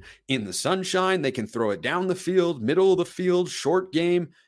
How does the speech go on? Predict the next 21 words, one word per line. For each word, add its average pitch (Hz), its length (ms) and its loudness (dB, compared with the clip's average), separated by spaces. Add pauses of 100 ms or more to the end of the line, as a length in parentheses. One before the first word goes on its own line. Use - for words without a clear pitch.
They 190 100 4
can 190 180 -4
do 175 180 2
anything 143 500 -2
and 123 80 2
everything 117 480 -2
that 98 180 -6
they 92 140 -4
want, 78 280 -10
even 175 300 -2
second 135 460 -2
and 120 100 -2
thirty-seven 104 720 -4
for 92 160 -4
a 82 60 -6
touchdown. - 500 -10 (240)
How 120 180 -2
great 104 280 -2
was 92 120 -8
that 95 220 -6
throw 87 340 -6